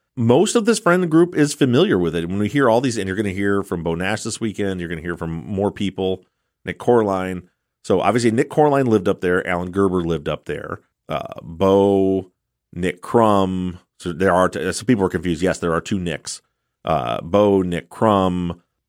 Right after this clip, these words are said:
Uh, who else? Alex Foulon. Uh, those are all guys that have hung out up at, at, at Nick's house, and they say they've gone out to campfires and they've hung out up there. So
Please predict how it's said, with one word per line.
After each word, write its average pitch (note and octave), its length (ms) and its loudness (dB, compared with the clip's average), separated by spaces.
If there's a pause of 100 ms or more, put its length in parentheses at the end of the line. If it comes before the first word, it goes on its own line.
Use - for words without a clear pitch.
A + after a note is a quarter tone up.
(460)
Uh, D#2 200 -6
who F2+ 200 -2
else? D#2 240 -6
Alex G2 520 0
Foulon. F#2 1000 -2 (400)
Uh, C2 380 -4
those G2 260 2
are G2+ 120 2
all G#2+ 220 4
guys G2 600 2
that F2 380 -2
have F2 220 -4
hung A2 320 0
out F#2 540 -4 (520)
up F#2 300 2
at, D#2+ 440 -2
at, D#2+ 360 -8
at D#2+ 320 -4
Nick's A2+ 380 0
house, G2+ 560 0
and F#2+ 120 -4
they F2 80 0
say F#2+ 220 0
they've D#2+ 160 -2
gone E2 180 -4
out D2 120 -10
to - 60 -18
campfires G2+ 880 0
and E2+ 100 -10
they've D2+ 120 -10
hung G#2 200 -6
out A2 180 0
up F#2+ 140 -2
there. F#2 260 0
So F2 400 -4